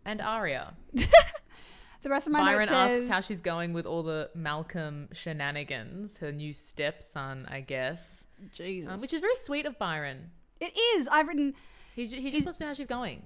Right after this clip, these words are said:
Speaker 2: he's being a kind papa and asking how she's feeling about Ezra Flop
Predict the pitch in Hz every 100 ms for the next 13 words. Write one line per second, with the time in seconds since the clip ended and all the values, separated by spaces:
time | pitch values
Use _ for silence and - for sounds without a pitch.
0 | - - - 220 269 240 311 320 277 -
1 | 294 302 311 302 - 247 214 196 190 190
2 | 220 214 214 208 226 220 208 214 - 214
3 | 208 208 196 190 196 208 190 196 - -
4 | 196 196